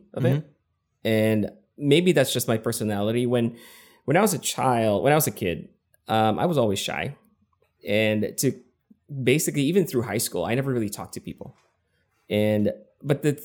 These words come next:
Speaker 1: thing that I noticed is that once I get to know someone, I, it's easy for me to make friends.
Speaker 2: Mm-hmm.
Speaker 1: But I'm always never the type of guy who, who just, like, would approach people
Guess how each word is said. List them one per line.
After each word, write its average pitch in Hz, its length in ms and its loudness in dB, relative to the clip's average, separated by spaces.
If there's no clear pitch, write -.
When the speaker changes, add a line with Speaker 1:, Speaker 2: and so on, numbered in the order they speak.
Speaker 1:
thing 254 200 2
that 143 120 2
I 110 80 2
noticed 113 320 0
is 110 100 -4
that 107 200 -4
once 208 220 0
I 175 60 0
get 123 200 -4
to 120 60 -6
know 98 200 -2
someone, 120 420 -2
I, 127 440 0
it's - 300 -6
easy 170 360 -2
for 120 160 -6
me 107 120 -2
to 101 80 -2
make 98 180 -4
friends. - 540 -12
Speaker 2:
Mm-hmm. 98 180 -4
Speaker 1:
But 135 120 2
I'm 147 180 0
always 156 360 2
never 139 180 2
the 123 100 0
type 104 240 -6
of 113 80 -10
guy 98 180 -2
who, 104 380 -4
who 107 180 -8
just, 98 240 -10
like, 85 220 -10
would 101 140 -8
approach 180 280 -2
people 135 500 -2